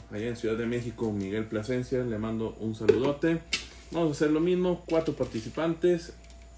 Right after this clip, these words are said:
Tres primeros se llevan un saludote. José Ramón Cruz. Ahí está, se lleva un saludote José Ramón Cruz. Segundo saludote, Marshall D.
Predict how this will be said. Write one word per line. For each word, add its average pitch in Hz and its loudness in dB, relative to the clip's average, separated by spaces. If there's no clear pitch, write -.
Tres 127 -2
primeros 120 -4
se 110 -4
llevan 117 0
un 110 -2
saludote. 143 0
José 147 2
Ramón 139 2
Cruz. 185 10
Ahí 120 -4
está, 135 -4
se 127 -4
lleva 123 0
un 117 -2
saludote 127 0
José 107 -4
Ramón 104 -2
Cruz. 160 2
Segundo 143 2
saludote, 151 2
Marshall 151 2
D. 147 -2